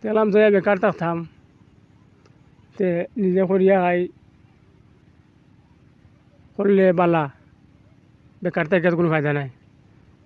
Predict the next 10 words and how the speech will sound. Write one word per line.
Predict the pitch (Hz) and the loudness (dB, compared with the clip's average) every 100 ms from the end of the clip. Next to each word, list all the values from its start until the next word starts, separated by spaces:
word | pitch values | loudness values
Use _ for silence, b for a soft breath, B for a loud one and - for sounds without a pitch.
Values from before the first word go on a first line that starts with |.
| - | -2
ও | 185 190 | 2 2
ইয়া | 185 180 | 2 0
সবজি | 165 165 | -4 -6
ক্ষেত | 156 170 | -6 -4
করলাম, | 175 165 151 | -4 -6 -6
সবজি | 170 180 | -4 0
ভালো | 170 165 | 0 0
আইছে, | 151 139 147 | -2 -2 -4
ইয়া | 156 147 151 | -2 -4 -6
সব-, | 151 | -10